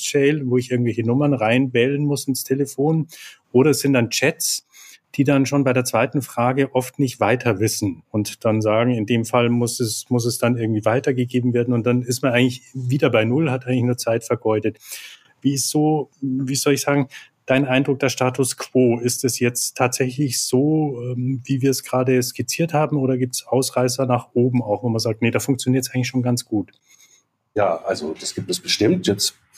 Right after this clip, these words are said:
Speaker 2: bitte frag mich nicht, dass ich jetzt dir diesen besonderen Case, äh, sage. Weiß ich jetzt nicht, ne? So. Ähm, <laughs> aber, aber natürlich kann man das besser machen und immer besser machen. Und, äh,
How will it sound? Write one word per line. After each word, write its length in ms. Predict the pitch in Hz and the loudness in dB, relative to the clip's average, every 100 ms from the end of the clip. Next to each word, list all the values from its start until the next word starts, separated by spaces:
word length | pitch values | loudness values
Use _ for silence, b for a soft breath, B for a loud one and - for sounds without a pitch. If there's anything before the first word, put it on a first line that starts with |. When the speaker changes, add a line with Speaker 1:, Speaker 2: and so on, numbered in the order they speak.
| _ | _
Speaker 2:
bitte 480 | 104 107 95 98 92 | -2 2 2 2 -2
frag 300 | - - 101 | -8 -2 2
mich 120 | 131 | 4
nicht, 260 | 123 120 - | 4 2 0
dass 120 | 101 | -2
ich 120 | - 101 | -2 -2
jetzt 220 | 98 - | -2 -2
dir 100 | 98 | 0
diesen 540 | 92 92 95 95 90 - | 2 2 2 0 -4 -10
besonderen 420 | 90 95 95 98 95 | -6 -2 0 0 0
Case, 420 | 95 98 - 92 | 0 0 0 2
äh, 40 | |
sage. 540 | 92 90 117 135 92 95 | 4 4 2 2 0 0
Weiß 160 | 101 | 0
ich 120 | 147 | 0
jetzt 140 | - - | 0 2
nicht, 260 | 175 180 | 2 0
ne? 200 | - 151 113 | 0 0 2
So. 280 | 127 165 B B B | 0 0 B B B
Ähm, 260 | 110 107 120 | 0 2 0
<laughs> 100 | - | 0
aber, 720 | 427 196 156 117 120 110 B B - | 2 2 2 2 2 0 B B -2
aber 340 | 113 101 98 | 2 2 0
natürlich 380 | 107 110 143 143 | 0 0 2 2
kann 120 | 135 | 2
man 80 | 113 | 0
das 120 | 110 | 0
besser 260 | 110 110 127 | 0 2 2
machen 380 | 135 143 170 175 | 2 2 2 0
und 180 | 101 - | -6 -2
immer 200 | 110 135 | 0 2
besser 260 | 131 143 | 2 2
machen. 340 | 127 135 - 101 | 0 0 0 -2
Und, 300 | 104 - - | -6 -8 0
äh, 140 | 98 | 0